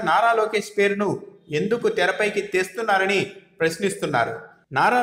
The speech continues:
లోకేష్ పోటీ చేస్తానంటే తాము కూడా అభ్యంతరం చెప్పబోమని, కానీ నారా లోకేష్ కర్నూలులో పోటీ చేస్తామని తాము అనుకోవడం లేదని టీజీ వర్గం చెబుతోంది. టికెట్ టీజీ భరత్కు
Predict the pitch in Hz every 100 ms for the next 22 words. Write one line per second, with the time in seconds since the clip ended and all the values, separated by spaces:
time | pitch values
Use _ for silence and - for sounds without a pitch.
0 | 226 214 226 226 - 202 226 226 208 214
1 | 202 202 208 190 - - - 143 160 208
2 | 214 202 202 190 151 180 202 202 185 165
3 | 160 190 190 185 196 247 - - - 202
4 | 254 175 - - - 135 190 240 214 214
5 | 226 214 - - - 170 185 214 208 208
6 | 208 202 208 214 208 190 208 226 202 202
7 | 208 202 180 170 - 190 220 220 202 190
8 | 190 190 196 135 - - - 202 214 208
9 | 196 185 175 160 - 123 110 - _ _
10 | _ _ 185 185 226 226 185 208 208 180
11 | 185 196 -